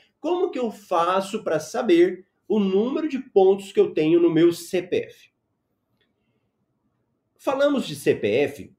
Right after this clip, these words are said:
porque é um dos números mais importantes que a gente tem no Brasil, né? Hoje o C P F ele tá sendo usado pra quase tudo.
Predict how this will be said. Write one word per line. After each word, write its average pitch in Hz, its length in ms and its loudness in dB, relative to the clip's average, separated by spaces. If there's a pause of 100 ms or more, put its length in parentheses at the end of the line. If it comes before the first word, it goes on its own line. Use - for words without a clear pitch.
(160)
porque 165 400 -2
é 175 140 2
um 240 160 0
dos 131 240 -4
números 147 400 -2
mais 180 400 -2
importantes 240 680 -2
que 170 80 0
a 143 40 2
gente 131 300 -4
tem 123 140 0
no 120 80 0
Brasil, 98 440 -4
né? 139 300 -2 (420)
Hoje 196 380 4
o 208 80 -2
C 202 180 -2
P 202 140 0
F 151 180 2
ele 214 60 -8
tá 233 160 -8
sendo 233 240 -2
usado 185 340 0
pra 262 140 -4
quase 381 380 -2
tudo. 247 420 -4